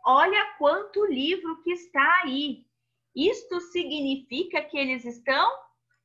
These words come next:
em uma livraria, isso mesmo. A dona Olinda, a avó da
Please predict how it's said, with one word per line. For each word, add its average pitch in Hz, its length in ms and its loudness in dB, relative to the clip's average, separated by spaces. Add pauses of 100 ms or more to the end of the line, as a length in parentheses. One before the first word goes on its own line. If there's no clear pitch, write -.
em 269 340 0
uma 311 380 0
livraria, 285 1400 0
isso 320 560 -6
mesmo. 254 960 -2 (320)
A 320 260 4
dona 262 600 4
Olinda, 247 640 0
a 247 160 6
avó 226 380 2
da 226 240 2